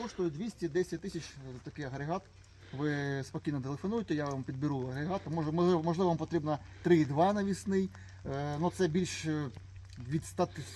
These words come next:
ста сил, ста коней. От, ну, такий буде тяж-, тяжковатий. А так, двісті десять тисяч — це от ціна, і цей агрегат мені набирайте, я вам підберу, як положено.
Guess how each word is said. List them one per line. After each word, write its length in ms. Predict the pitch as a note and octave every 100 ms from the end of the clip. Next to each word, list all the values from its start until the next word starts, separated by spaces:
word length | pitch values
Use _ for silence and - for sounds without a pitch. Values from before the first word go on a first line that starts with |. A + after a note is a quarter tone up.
| -
ста 200 | - F3+
сил, 200 | - C#3+ G#2 -
ста 120 | C#3+
коней. 300 | - A2 G#2 - - - - B2+
От, 180 | A#2+ G2+
ну, 160 | D3 A#2+ -
такий 220 | - C#3+
буде 140 | C3+ B2+
тяж-, 220 | D#3 C#3+ C3+
тяжковатий. 480 | C3 C#3+ A2+ A#2+ B2
А 100 | G#3
так, 220 | - G3+
двісті 240 | E3 G3 F#3+
десять 180 | F#3
тисяч — 220 | G#3 F3+ D3
це 60 | D#3
от 120 | C#3+ B2+
ціна, 220 | D3+ E3 D#3 - - D3
і 40 |
цей 160 | D3+ C#3
агрегат 240 | C#3 E3+
мені 140 | C#3 C#3+
набирайте, 460 | C#3 D#3+ E3+ C3+ A#2+ -
я 160 | C#3 C#3
вам 140 | B2+
підберу, 400 | A#2 B2+ D3 E3 - - - - -
як 120 | C3+
положено. 440 | - B2 A2 G#2+